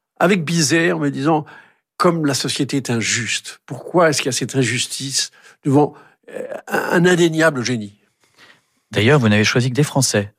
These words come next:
Speaker 2: Euh, Gustave Fauré, Georges Bizet, Éric Satie, euh, tout à l'heure. Euh, vous défendez la musique classique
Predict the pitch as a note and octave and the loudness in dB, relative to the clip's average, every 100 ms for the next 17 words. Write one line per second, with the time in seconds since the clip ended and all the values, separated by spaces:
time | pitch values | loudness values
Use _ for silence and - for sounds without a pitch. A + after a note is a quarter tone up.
0 | - F#2 F#2+ F#2+ G#2 F#2+ - F#2+ G#2 B2 | -12 -10 -10 -6 -4 -4 -4 -4 -2 -2
1 | C#3 C#3 G#2+ F2 F2 F#2 F2 G#2 A#2+ A2 | 0 0 -2 -4 -8 -10 -4 0 2 4
2 | A2+ - G#2 - A#2+ A2 F2+ - F#2+ F#2 | 2 2 0 0 2 2 0 -2 0 4
3 | G#2 C#3 C3 - - - _ G2 F#2 F#2 | 4 2 -2 -12 -16 -18 _ 0 2 4
4 | F#2 F2+ G2+ G#2 - G#2 G2+ A2+ C3+ A#2 | 2 -2 -4 -2 2 2 4 2 4 2
5 | B2 A2 A2+ - G2+ - B2+ D3 | 2 0 -2 -2 -2 0 -2 -2